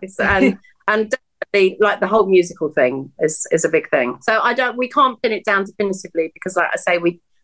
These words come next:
Speaker 1: we've got nobody to ask that could say yes, no. Um, but certainly the family tree show, has shown in the past that there is connections with that part of the world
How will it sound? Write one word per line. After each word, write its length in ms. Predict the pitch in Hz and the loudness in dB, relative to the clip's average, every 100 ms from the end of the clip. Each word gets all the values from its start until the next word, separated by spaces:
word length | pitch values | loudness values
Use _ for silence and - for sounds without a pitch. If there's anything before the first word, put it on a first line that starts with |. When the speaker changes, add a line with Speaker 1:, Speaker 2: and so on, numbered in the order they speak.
| - | 2
Speaker 1:
we've 220 | 190 196 | 2 4
got 180 | 208 208 | 0 2
nobody 340 | 208 175 180 | 2 2 -2
to 180 | 180 - | 0 2
ask 580 | 190 156 127 - - - _ | 4 4 2 0 -4 -6 _
that 140 | 190 - | -2 -2
could 220 | 180 - | -6 -6
say 240 | - 175 | -2 0
yes, 440 | 156 165 151 - 180 | 2 2 2 0 2
no. 340 | 170 151 117 165 - _ _ _ - | 2 2 0 -6 -12 _ _ _ -2
Um, 420 | 175 170 165 175 _ _ | 0 2 0 -4 _ _
but 140 | - 190 | -2 0
certainly 380 | - 220 190 185 | 2 0 2 0
the 140 | 175 | 2
family 340 | 202 185 170 | 0 0 0
tree 360 | 170 226 175 156 | -2 0 0 0
show, 340 | 156 170 160 - | 0 2 2 0
has 280 | 180 165 - | -2 -4 -2
shown 300 | 175 156 156 | 0 0 0
in 80 | 156 | -2
the 80 | |
past 280 | 160 175 156 | 0 0 0
that 140 | 151 170 | -2 2
there 200 | 170 165 | 4 6
is 360 | 165 160 - _ _ _ _ _ _ _ _ _ _ _ - | 6 4 -4 _ _ _ _ _ _ _ _ _ _ _ -8
connections 840 | - 175 185 - - 165 156 151 | 0 2 2 0 -2 2 2 2
with 80 | 170 | 0
that 240 | 175 - | -2 -2
part 260 | - 196 - | 0 2 2
of 60 | 202 | 2
the 80 | |
world 500 | 190 190 196 226 247 | 4 6 6 4 0